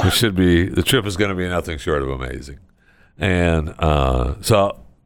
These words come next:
still on. And you're still going, right? <coughs> You heard it from Chris Cruz himself.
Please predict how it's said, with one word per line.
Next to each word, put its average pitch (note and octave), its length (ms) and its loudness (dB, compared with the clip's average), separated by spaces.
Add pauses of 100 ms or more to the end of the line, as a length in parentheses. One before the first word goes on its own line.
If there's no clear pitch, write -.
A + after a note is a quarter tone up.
(120)
still D3 260 4
on. C#2+ 220 -4 (960)
And D#2+ 680 0 (1800)
you're A#2 140 4
still D#3+ 200 4
going, D3+ 280 2
right? D#3+ 320 2 (280)
<coughs> F5+ 1040 4 (1600)
You F2 140 2
heard A2 180 4
it A2 80 0
from F2 200 -2
Chris G#2 260 2
Cruz F#2 300 2
himself. - 480 -8